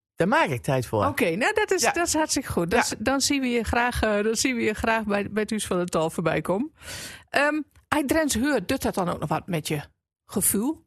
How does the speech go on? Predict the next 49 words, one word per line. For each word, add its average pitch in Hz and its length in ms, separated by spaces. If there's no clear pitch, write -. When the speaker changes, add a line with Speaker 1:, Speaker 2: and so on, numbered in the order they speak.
Speaker 2:
Hij, 214 200
hij, 208 180
hij 240 120
nog 226 140
niet 247 140
in 220 100
Drenthe 185 280
bent, 151 160
die 175 100
loopt 190 160
daar 170 140
eens 170 120
aan 202 160
en 196 160
die 185 120
hoort 190 160
opeens 175 460
Drents 165 260
praten. 139 360
Speaker 1:
Ja, 110 160
herkenning. 147 720
Speaker 2:
Ja? 269 340
Speaker 1:
Ja, 143 280
dan 139 100
voel 151 140
ik 160 60
me 147 100
trots 202 340
en 156 60
dan 143 80
denk 143 200
ik, 185 60
"Oh, 190 60
hier 156 140
loopt 135 200
ze 180 80
ook 190 100
al." 151 200
Speaker 2:
Ja. 240 320
Speaker 1:
Ja, 165 220
dat 151 100
vind 139 120
ik - 60
geweldig. 147 520
Speaker 2:
Mooi. 196 360
Speaker 1:
Ja. 175 260
Speaker 2:
Heel 226 180
mooi. 151 320
Speaker 1:
Ja. 196 220